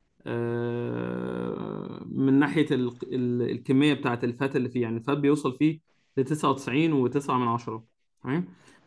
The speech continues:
فطالما الفات واصل قوي للدرجة ديت، فهو حساس جدًا جدًا لعمليات الأكسدة وعمليات التزنخ. فأنا لازم العينة دي تحفظ مبردة.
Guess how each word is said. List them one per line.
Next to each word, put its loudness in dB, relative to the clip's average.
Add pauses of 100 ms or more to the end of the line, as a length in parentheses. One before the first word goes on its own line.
(140)
فطالما 4
الفات 2
واصل 2
قوي 4
للدرجة 2
ديت، 2
فهو 0
حساس -6
جدًا 2
جدًا 2
لعمليات 0
الأكسدة -2
وعمليات 4
التزنخ. 2 (800)
فأنا 2
لازم 2
العينة 2
دي 0
تحفظ -2
مبردة. 2